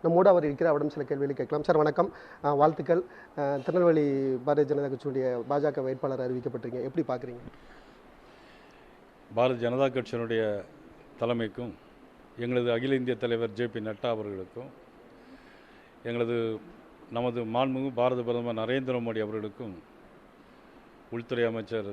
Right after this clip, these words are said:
Speaker 2: திரு அமித்ஷா அவர்களுக்கும், மற்றும் எங்களுடைய தமிழ்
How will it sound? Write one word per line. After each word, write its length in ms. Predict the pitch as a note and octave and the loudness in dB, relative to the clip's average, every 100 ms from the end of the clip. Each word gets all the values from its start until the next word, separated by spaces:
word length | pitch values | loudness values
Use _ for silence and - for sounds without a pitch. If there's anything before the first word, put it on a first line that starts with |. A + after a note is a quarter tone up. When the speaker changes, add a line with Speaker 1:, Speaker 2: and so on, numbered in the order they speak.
| - | -4
Speaker 2:
திரு 140 | A2+ G#2+ | -2 -2
அமித்ஷா 240 | A2+ A#2 | -2 -4
அவர்களுக்கும், 600 | G#2 G2 F#2 F2+ A2 - - - - - - - - - - - - - - - A#2+ | -4 -6 -10 -12 -16 -16 -20 -20 -20 -20 -20 -20 -20 -20 -20 -20 -20 -20 -20 -12 -10
மற்றும் 260 | A#2 C3+ | -6 -4
எங்களுடைய 540 | B2 A#2+ A#2 A2+ A2 G2+ - | -2 -2 0 0 -2 -4 -4
தமிழ் 440 | A#2+ C3+ C3 | 0 0 0